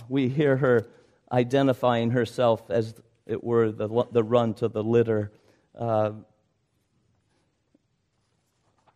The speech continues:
verses forty-six to fifty-five is her song.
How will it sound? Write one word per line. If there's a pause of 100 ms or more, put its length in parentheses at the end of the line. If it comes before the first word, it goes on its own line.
verses
forty-six
to
fifty-five
is
her
song.